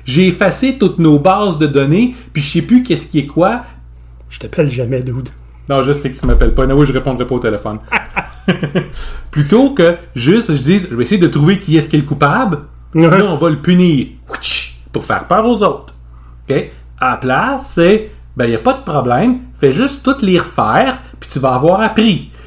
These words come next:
Speaker 1: Puis essaye de voir comment ça se fait que t'as été capable d'effacer le, cette base de données-là, super importante
Speaker 2: Mm.
Speaker 1: pour nous autres. Puis on va s'assurer qu'il n'y ait plus un autre Olivier qui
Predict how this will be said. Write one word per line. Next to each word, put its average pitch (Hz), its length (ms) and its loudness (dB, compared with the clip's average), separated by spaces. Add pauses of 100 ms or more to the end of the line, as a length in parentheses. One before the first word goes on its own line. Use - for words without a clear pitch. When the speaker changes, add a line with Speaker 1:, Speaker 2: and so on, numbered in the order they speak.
(200)
Speaker 1:
Puis 196 280 0
essaye 226 300 0
de 214 80 2
voir 196 280 -4
comment 240 260 -2
ça 226 120 -6
se - 140 -10
fait 208 100 -2
que 208 80 -12
t'as 156 60 -4
été 143 180 -4
capable 147 540 -4
d'effacer 143 520 -2
le, 131 200 2
cette 113 240 -6
base 139 200 0
de 123 40 -6
données-là, 123 340 0
super 127 300 -2
importante 139 480 -2
Speaker 2:
Mm. 160 40 -2
Speaker 1:
pour 120 120 -2
nous 117 180 -4
autres. 175 160 0
Puis - 80 -20 (200)
on 143 60 2
va 143 100 4
s'assurer 147 460 -2
qu'il 147 220 0 (240)
n'y 131 140 0
ait 127 40 -4
plus 202 200 2
un 139 240 0
autre 165 240 2 (1400)
Olivier 127 560 0
qui 214 80 0